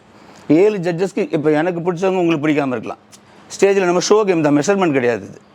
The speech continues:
எனக்கு பிடிச்ச ஒரு நான் ஃபஸ்ட்டு போடுவேன். எனக்கு அங்கே ஃப-, ஒன் to செவன் பிளேஸ் பண்ண சொன்னாங்கன்னா, ஒண்ணுலேருந்து அஞ்சு வரைக்கும் நம்ம செலக்ட் பண்ணிட்டு, அந்த அஞ்சு,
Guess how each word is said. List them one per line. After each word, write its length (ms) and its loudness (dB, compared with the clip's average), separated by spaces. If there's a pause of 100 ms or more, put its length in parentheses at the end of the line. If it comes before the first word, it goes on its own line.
(420)
எனக்கு 240 2
பிடிச்ச 200 2
ஒரு 80 4
நான் 180 -2
ஃபஸ்ட்டு 260 -4
போடுவேன். 340 -2 (340)
எனக்கு 260 2
அங்கே 140 0
ஃப-, 220 0
ஒன் 220 -2
to 100 0
செவன் 320 -2 (400)
பிளேஸ் 180 2
பண்ண 160 -2
சொன்னாங்கன்னா, 500 -2 (540)
ஒண்ணுலேருந்து 300 2
அஞ்சு 220 -2
வரைக்கும் 280 -2
நம்ம 60 -2
செலக்ட் 240 -2
பண்ணிட்டு, 220 -2
அந்த 160 0
அஞ்சு, 200 0